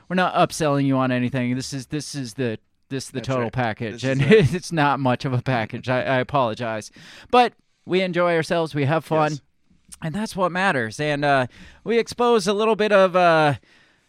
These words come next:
Speaker 1: uh, world global bullshit out there at the same time. And who doesn't love that? And we,
Speaker 2: Exactly.
Speaker 1: we, we laugh as the world burns.
Speaker 2: Exactly.
Speaker 1: So, uh, that's, that's what the show is all about, is just laughing
Speaker 2: And,
Speaker 1: as
Speaker 2: and
Speaker 1: the world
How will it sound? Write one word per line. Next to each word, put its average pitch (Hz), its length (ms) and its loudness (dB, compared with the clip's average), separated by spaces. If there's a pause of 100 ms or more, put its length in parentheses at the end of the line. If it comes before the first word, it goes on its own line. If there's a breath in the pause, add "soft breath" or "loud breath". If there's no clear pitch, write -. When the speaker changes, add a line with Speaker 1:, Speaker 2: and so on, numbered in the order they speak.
(300 soft breath)
Speaker 1:
uh, 139 440 0
world 170 500 4
global 165 460 2
bullshit 170 480 0
out 175 200 0
there 180 420 2
at 160 100 -8
the 143 80 -8
same 160 240 -4
time. 185 360 -2
And 131 120 -4
who 208 120 -4
doesn't 123 340 -6
love 113 220 -6
that? 117 280 -4
And 170 120 -8
we, 202 80 -8
Speaker 2:
Exactly. 147 300 -8
Speaker 1:
we, 107 140 -10
we 160 40 -4
laugh 131 420 0
as 127 140 -6
the 135 80 -4
world 123 300 -6
burns. 143 380 -2
Speaker 2:
Exactly. 113 220 -14
Speaker 1:
So, 120 240 -4 (380 loud breath)
uh, 147 220 -2
that's, 165 260 -2
that's 151 240 -6
what 165 140 -6
the 156 80 -8
show 156 200 -2
is 151 120 -4
all 156 120 2
about, 196 300 -2
is 143 80 -8
just 139 200 -10
laughing 151 360 -2
Speaker 2:
And, 175 100 -4
Speaker 1:
as 214 120 -4
Speaker 2:
and - 20 -4
Speaker 1:
the 214 60 0
world 247 120 2